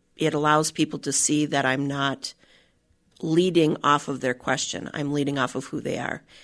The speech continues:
And if their name is that descriptive that it can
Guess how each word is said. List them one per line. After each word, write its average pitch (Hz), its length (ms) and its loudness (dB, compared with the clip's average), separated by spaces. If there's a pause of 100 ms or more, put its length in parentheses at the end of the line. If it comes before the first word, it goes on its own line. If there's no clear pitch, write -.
(140)
And 151 140 0
if 147 140 -2
their 147 140 4
name 151 280 4
is 139 160 -2
that 143 240 0
descriptive 156 800 -6 (320)
that 147 140 2
it 147 100 -2
can 147 360 -2